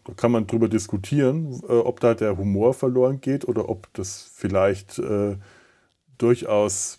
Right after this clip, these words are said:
berechtigt ist, diese Annahme. Weiß ich nicht. Aber so war das halt damals. Ja.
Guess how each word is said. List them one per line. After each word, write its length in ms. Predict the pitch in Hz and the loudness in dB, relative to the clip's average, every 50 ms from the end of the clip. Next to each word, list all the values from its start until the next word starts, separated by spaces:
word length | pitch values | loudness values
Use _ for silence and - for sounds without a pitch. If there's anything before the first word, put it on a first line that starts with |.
| _ | _
berechtigt 560 | - 107 107 107 98 98 - 123 123 - - 170 | 0 2 2 2 0 0 0 -2 -2 -2 0 -2
ist, 340 | 139 127 - - - - | -2 -2 -2 -4 -6 -4
diese 380 | - 127 120 127 127 123 - - | -2 -2 0 2 2 2 2 0
Annahme. 680 | 120 120 123 123 120 120 123 127 127 127 127 123 117 - _ _ - _ _ _ - - - | -2 -2 0 0 2 2 2 2 2 2 2 0 -2 -8 _ _ -20 _ _ _ -20 -20 -14
Weiß 80 | - 110 | -12 -10
ich 100 | 104 107 | -6 -4
nicht. 280 | 117 117 117 - - _ _ _ _ _ _ _ _ _ _ _ _ _ _ | -2 -2 -4 -4 -8 _ _ _ _ _ _ _ _ _ _ _ _ _ _
Aber 360 | - 101 - 110 104 104 - | -14 -6 -2 0 2 0 0
so 160 | - - 131 | 0 -2 0
war 120 | 165 185 185 | 0 0 -2
das 180 | - 95 95 - | -2 -4 -6 -6
halt 180 | - 90 98 - | -6 -8 -8 -12
damals. 380 | - - - - - _ _ _ _ _ _ _ _ _ _ _ _ _ _ _ _ _ _ _ _ _ _ _ _ _ _ _ _ _ _ _ _ _ _ _ _ _ _ _ _ _ - | -16 -16 -18 -20 -20 _ _ _ _ _ _ _ _ _ _ _ _ _ _ _ _ _ _ _ _ _ _ _ _ _ _ _ _ _ _ _ _ _ _ _ _ _ _ _ _ _ -4
Ja. 140 | - 202 - | -2 -2 -2